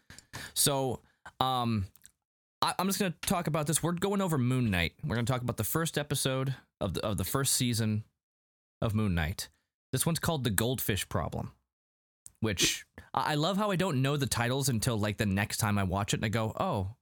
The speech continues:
well, I guess that makes sense. That's a, that's something that happened for a moment." <laughs> But, um, I mean, I'll just, I, I, I thought that it was actually not bad. It was a great start to a show. Um,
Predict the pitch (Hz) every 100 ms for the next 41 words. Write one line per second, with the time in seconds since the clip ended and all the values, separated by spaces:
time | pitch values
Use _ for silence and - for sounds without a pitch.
0 | - 139 151 175 - 131 101 92 104 107
1 | - 117 - 135 110 - - - - 143
2 | - 170 151 127 107 98 98 110 117 -
3 | 90 - _ _ _ - 117 104 98 98
4 | 113 - _ _ _ _ - - - 784
5 | 960 932 190 - - - - 131 147 131
6 | - 147 139 127 117 107 - _ - -
7 | _ - - 135 147 135 135 165 180 180
8 | - - - 127 - 131 139 - 123 160
9 | - 160 165 147 131 127 131 143 - 151
10 | 139 127 135 104 151 101 101 95 123 -
11 | 127 120 - 127 107 - 104 107 139 -
12 | 107 98 92 87